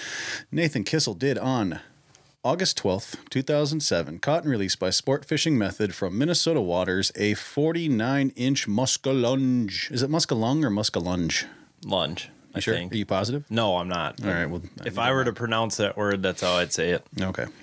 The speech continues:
Speaker 1: Muskellunge. And is hereby
Speaker 2: <laughs>
Speaker 1: recognized as an official Minnesota Master Angler. He is from Big Lake, Minnesota.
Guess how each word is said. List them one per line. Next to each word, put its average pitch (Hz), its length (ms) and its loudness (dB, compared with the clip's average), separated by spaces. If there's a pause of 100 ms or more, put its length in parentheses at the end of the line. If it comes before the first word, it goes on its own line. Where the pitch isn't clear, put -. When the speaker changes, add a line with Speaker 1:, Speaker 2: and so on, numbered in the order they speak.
(300)
Speaker 1:
Muskellunge. 82 580 -2 (300)
And 143 120 0
is 151 80 -2
hereby 113 580 2
Speaker 2:
<laughs> - 80 -20
Speaker 1:
recognized 113 840 0 (200)
as 107 320 2
an 117 120 0
official 107 480 0
Minnesota 113 520 2
Master 101 480 0
Angler. 113 400 2
He 180 160 0
is 170 120 2
from 147 220 0
Big 139 240 2
Lake, 127 320 0
Minnesota. 123 640 2